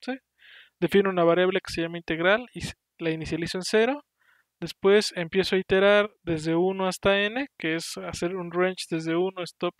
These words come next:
n, o uno hasta n, da igual. Si quieren vamos a cambiarlo para que sea más claro. ¿Y qué hago? Pues a la integral le agrego lo que ya tenía aquí, ¿no?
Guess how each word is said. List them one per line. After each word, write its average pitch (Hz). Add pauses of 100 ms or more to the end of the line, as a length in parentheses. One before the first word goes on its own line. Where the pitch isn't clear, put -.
n, 208 (100)
o 165 (220)
uno 190
hasta 202
n, 240 (520)
da 175
igual. 190 (360)
Si -
quieren 165
vamos 165
a 170
cambiarlo -
para -
que -
sea 185
más 185
claro. 220 (4000)
¿Y 233 (100)
qué 240
hago? 247
Pues - (220)
a 180
la 185
integral 202
le 180
agrego 180
lo 185
que -
ya 170
tenía 175
aquí, 190
¿no? 233